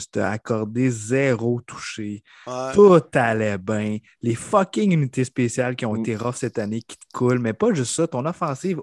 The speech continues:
Speaker 1: aucune passe de touché, un petit touché en partant de la game au sol avec Dylan, that's it. Je serais
Speaker 3: Mm.
Speaker 1: off en tabarouette après Rodgers, ça, c'est sûr.
Speaker 3: Ouais.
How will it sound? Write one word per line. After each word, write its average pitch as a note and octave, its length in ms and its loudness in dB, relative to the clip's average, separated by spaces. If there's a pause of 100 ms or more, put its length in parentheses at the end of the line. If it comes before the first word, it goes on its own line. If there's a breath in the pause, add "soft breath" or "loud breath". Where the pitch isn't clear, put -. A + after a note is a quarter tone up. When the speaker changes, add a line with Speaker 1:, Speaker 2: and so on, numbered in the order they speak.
Speaker 1:
aucune E3 580 -2
passe C#3 320 -2
de A#2+ 140 -4
touché, B2+ 420 -6 (340 loud breath)
un F3 140 2
petit - 320 -8
touché F3+ 320 2
en C3 80 2
partant C#3 440 -6
de C3+ 40 -8
la A#2+ 160 0
game B2 300 -4
au G#2+ 140 -2
sol B2 200 0
avec A2 160 -2
Dylan, A2 460 -2
that's A#2+ 440 -6
it. C3+ 200 -2 (320 loud breath)
Je - 160 -10
serais - 160 -2
Speaker 3:
Mm. A#2+ 300 0
Speaker 1:
off C#3+ 420 2
en A2 200 -8 (140)
tabarouette A2 680 0
après G2+ 200 -4
Rodgers, G2 420 -2
ça, G2 140 -10
c'est G2 120 -8
sûr. - 220 -8 (260)
Speaker 3:
Ouais. A#2+ 460 -2